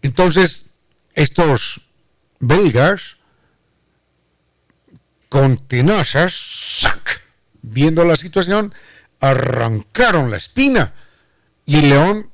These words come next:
ah, ya salió cojeando, cojeando, pero por lo menos podía sentar la pata y se fue caminando. Es decir, en un momento dado,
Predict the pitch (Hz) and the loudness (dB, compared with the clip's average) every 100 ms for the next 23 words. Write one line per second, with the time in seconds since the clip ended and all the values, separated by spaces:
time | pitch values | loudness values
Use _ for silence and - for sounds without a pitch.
0 | - - - - 156 170 196 160 151 170 | -2 -2 -2 -8 -4 0 0 2 2 2
1 | 190 175 196 208 190 190 - _ _ - | 2 0 2 0 -2 -8 -16 _ _ -2
2 | 202 - 202 196 202 208 160 185 180 202 | 0 2 0 0 -2 -2 0 0 0 0
3 | 202 - - _ _ _ - 80 101 131 | -2 -4 -14 _ _ _ 0 0 0 -2
4 | 139 - 127 185 165 151 180 175 185 - | -4 -6 -2 0 0 0 0 0 -2 -4
5 | - _ _ _ - 139 160 - 165 110 | -14 _ _ _ -10 -2 0 0 0 0
6 | 95 95 123 110 95 _ _ _ _ _ | -4 -4 -6 -6 -14 _ _ _ _ _
7 | _ _ _ _ - - 170 180 170 151 | _ _ _ _ -8 -2 -2 0 0 2
8 | 247 - 196 - 143 135 147 107 120 196 | 2 2 0 0 2 4 2 2 0 0